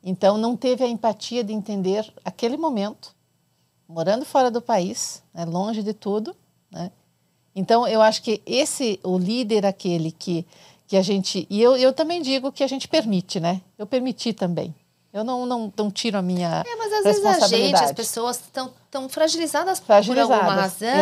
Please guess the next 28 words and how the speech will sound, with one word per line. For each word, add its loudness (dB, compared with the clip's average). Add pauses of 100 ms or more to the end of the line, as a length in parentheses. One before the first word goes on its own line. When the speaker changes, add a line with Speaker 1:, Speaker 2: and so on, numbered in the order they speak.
(260)
Speaker 1:
exato. -2
Speaker 2:
e, -2
e -4
você -4
fica -6
mais 0
letárgico, -4
você -8
demora 2
pra 2
reagir, 2
Speaker 1:
Pra 6
reagir, 4
Speaker 2:
né? -20 (120)
Speaker 1:
exato. 0
Então, 4
eu 6
vejo -2
que -4
o, -4
esse -2
é -4
um -6
tipo -10
de -6
líder, -4
aquele -4
que -4